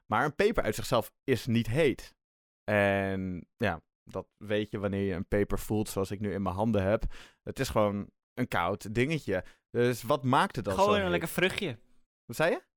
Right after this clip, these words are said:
Speaker 2: Gewoon een lekker vruchtje.
Speaker 1: Lekker vruchtje, precies. Maar wat maakt het dan zo heet? Nou, dan ben ik even lekker ingedoken om, eh, antwoord te kunnen geven op deze vraag. En het wordt namelijk veroorzaakt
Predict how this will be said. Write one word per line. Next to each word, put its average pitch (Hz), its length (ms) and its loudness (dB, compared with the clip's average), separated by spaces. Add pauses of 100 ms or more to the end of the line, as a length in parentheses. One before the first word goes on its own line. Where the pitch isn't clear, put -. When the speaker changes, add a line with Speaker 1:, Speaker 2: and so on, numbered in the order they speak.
(460)
Speaker 2:
Gewoon 165 320 6
een 147 100 4
lekker 151 220 0
vruchtje. 131 460 -2 (160)
Speaker 1:
Lekker 226 280 -4
vruchtje, 202 560 0
precies. - 480 -2
Maar 139 440 4
wat 131 160 2
maakt 190 240 2
het 160 100 -2
dan 160 160 4
zo 139 140 2
heet? 131 380 4 (560)
Nou, 139 120 4
dan 143 80 0
ben 156 100 2
ik 156 80 -4
even 165 180 0
lekker 156 260 0
ingedoken 139 720 2
om, 131 280 2
eh, 120 340 4
antwoord 147 320 -2
te - 60 -10
kunnen 131 220 -2
geven 127 280 0
op 113 60 -10
deze 110 240 2
vraag. 135 520 0 (340)
En 143 240 2
het 135 200 2
wordt 127 240 2
namelijk 127 640 2
veroorzaakt 131 1000 0